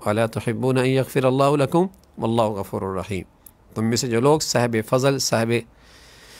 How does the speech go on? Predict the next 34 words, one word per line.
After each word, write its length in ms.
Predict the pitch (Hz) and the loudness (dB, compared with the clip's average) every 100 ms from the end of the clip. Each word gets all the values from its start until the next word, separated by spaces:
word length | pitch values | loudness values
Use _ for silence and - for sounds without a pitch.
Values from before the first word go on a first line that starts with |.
| - - - - | -20 -20 -20 -2
कुदरत 340 | 151 147 190 165 | 0 2 2 0
हैं, 220 | 147 101 - - - | -2 -2 -8 -20 -8
खुशहाल 500 | 131 - 131 156 185 | -4 0 2 2 2
हैं, 160 | 117 - - _ _ - | -2 -8 -16 _ _ -6
वो 80 | 127 | -2
इस 160 | 131 120 | -2 2
बात 220 | 135 147 | 2 2
की 120 | 135 | -2
कसम 280 | 131 123 127 123 | -2 -2 -2 2
न 240 | 170 185 | 2 2
खा 200 | - 156 | 0 -2
बैठें 340 | 143 131 131 110 - _ - | 0 -2 -4 -8 -14 _ -8
कि 60 | 120 | -8
अपने 260 | 117 127 | -4 -4
रिश्तेदार, 540 | 110 110 117 110 117 117 | -2 -4 -4 0 0 0
मिस्कीन, 580 | 107 104 - 117 117 107 | -2 -4 -2 -2 -2 -2
मुहाजिर 420 | 104 110 113 117 | -2 0 0 -2
फ़ी 180 | 113 104 | -2 -4
सबीलिल्लाह, 560 | - 104 104 104 110 107 - | -4 -4 -2 0 -2 -2 -4
इन 100 | 143 | 0
लोगों 220 | 127 127 | 2 0
की 140 | 131 | 0
मदद 220 | 117 120 113 | 0 -2 -2
न 120 | 113 | -2
करेंगे। 380 | 104 95 95 - _ - - _ - | -2 -2 -6 -12 _ -20 -20 _ -6
इन्हें 160 | 151 131 | 0 2
माफ़ 260 | 147 180 | 2 2
कर 140 | 160 113 | -2 -4
देना 200 | 104 101 | -4 -6
चाहिए, 320 | 104 98 - _ _ _ - - - - - - | -8 -12 -14 _ _ _ -20 -20 -20 -20 -18 -4
दरगुजर 460 | 127 139 131 147 220 | -2 0 0 2 2
कर 140 | 190 | 2
देना 240 | 143 127 110 | 2 0 -2
चाहिए। 340 | - 95 101 | -4 -6 -8